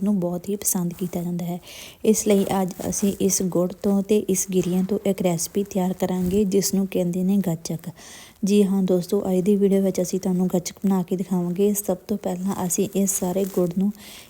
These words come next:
ਇਸ ਤਰੀਕੇ ਨਾਲ ਕੱਦੂਕਸ਼ ਕਰ ਲੈਂਦੇ ਹਾਂ। ਹੁਣ ਸਭ ਤੋਂ ਪਹਿਲਾਂ ਅਸੀਂ ਗੁੜ ਨੂੰ ਕੱਦੂਕਸ਼ ਕਰ ਲੈਂਦੇ ਹਾਂ ਤੇ ਹੁਣ ਅਸੀਂ ਇੱਥੇ ਗੁੜ ਕੱਦੂਕਸ਼ ਕਰ ਲਿਆ ਹੈ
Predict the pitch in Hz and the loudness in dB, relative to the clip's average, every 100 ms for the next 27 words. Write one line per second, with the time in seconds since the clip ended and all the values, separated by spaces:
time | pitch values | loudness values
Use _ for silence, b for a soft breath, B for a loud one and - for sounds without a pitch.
0 | - 220 - 208 196 202 196 190 190 170 | 4 4 6 4 4 2 2 0 -2 -2
1 | 180 196 190 - 185 185 180 175 190 180 | 0 0 0 -2 -2 -2 -2 2 2 2
2 | 196 202 - _ _ _ - 214 202 202 | 0 -2 -6 _ _ _ -6 -2 -2 -2
3 | 180 - 196 202 196 196 - 202 196 190 | -2 -2 -2 -2 0 0 -2 0 0 2
4 | 190 185 175 - 190 - 185 185 185 180 | 2 2 0 -2 -2 0 -2 0 0 0
5 | 190 190 208 B B B B - 190 208 | 0 0 -2 B B B B -4 2 4
6 | 208 208 196 202 196 196 - 208 208 208 | 4 2 0 2 0 0 0 2 0 2
7 | 202 196 196 175 185 202 - - 185 190 | 4 4 2 2 2 0 0 -2 -2 0
8 | 202 190 | 2 2